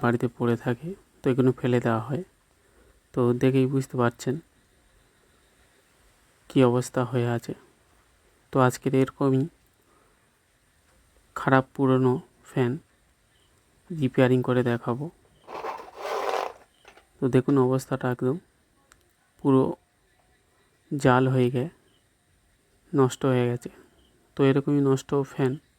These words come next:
আপনারা খুবই অল্প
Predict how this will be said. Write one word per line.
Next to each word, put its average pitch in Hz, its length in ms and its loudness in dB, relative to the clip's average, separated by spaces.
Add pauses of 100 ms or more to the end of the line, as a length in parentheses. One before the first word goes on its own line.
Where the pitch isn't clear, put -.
(680)
আপনারা 123 340 2 (1500)
খুবই 139 300 0
অল্প 123 160 -2